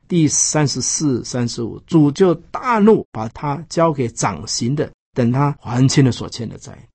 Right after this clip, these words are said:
他既然小气，不肯饶恕人，那么神也就不饶恕他了。所以第三十五节说：“你们个人若不从心里饶恕你的弟兄，我天父也要这样待你了。”所以我们每次祷告文，祷告说：“主啊，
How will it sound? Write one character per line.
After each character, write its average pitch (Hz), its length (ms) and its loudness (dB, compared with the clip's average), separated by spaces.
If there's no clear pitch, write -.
他 - 160 -6
既 269 280 -4
然 170 260 2
小 135 220 0
气， 160 220 2
不 165 120 -4
肯 127 220 0
饶 104 160 0
恕 117 220 -6
人， 98 300 -10
那 127 140 0
么 117 100 6
神 104 340 -2
也 107 120 -6
就 - 120 -2
不 113 140 -2
饶 98 200 -4
恕 - 180 -10
他 - 200 -12
了。 117 140 -12
所 170 100 4
以 - 20 4
第 180 140 2
三 160 220 2
十 147 100 -2
五 131 80 0
节 117 160 -6
说 165 160 -2
：“你 151 100 0
们 151 140 0
个 226 200 2
人 135 320 0
若 208 140 6
不 175 120 -2
从 180 220 2
心 262 340 2
里 143 240 0
饶 135 280 0
恕 175 180 -2
你 113 140 -4
的 110 100 -10
弟 123 220 2
兄， 120 280 0
我 101 120 -4
天 139 300 2
父 131 240 -2
也 107 160 -8
要 120 140 -8
这 120 140 -4
样 117 160 -6
待 113 200 -8
你 113 220 -16
了。” - 100 -20
所 139 100 -2
以 139 60 6
我 139 80 4
们 127 140 4
每 139 280 0
次 156 220 0
祷 127 180 0
告 147 140 4
文， 123 240 2
祷 120 140 -2
告 139 120 0
说 156 200 2
：“主 127 240 2
啊， 123 560 2